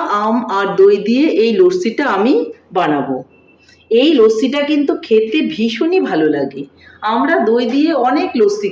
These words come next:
খেয়েছি, কিন্তু পাকা আমের লস্যি যদি এখনো না খেয়ে থাকেন, তাহলে ঝটপট বাড়িতে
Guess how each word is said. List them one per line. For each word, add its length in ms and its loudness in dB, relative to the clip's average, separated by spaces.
খেয়েছি, 420 -4
কিন্তু 360 -2
পাকা 380 2
আমের 260 -2
লস্যি 320 2
যদি 180 0
এখনো 240 0
না 100 0
খেয়ে 300 0
থাকেন, 340 -2
তাহলে 260 0
ঝটপট 420 -4
বাড়িতে 300 -2